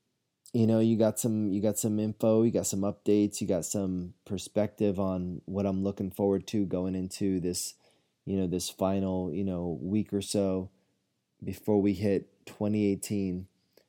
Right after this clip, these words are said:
Hopefully you're able to take it and run with it and get inspired yourself to make some things happen,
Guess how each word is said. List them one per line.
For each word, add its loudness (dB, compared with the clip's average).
Hopefully 4
you're 4
able 2
to -14
take 0
it 2
and -6
run 0
with 2
it 0
and -6
get 2
inspired -2
yourself -6
to -4
make 0
some -2
things -4
happen, -10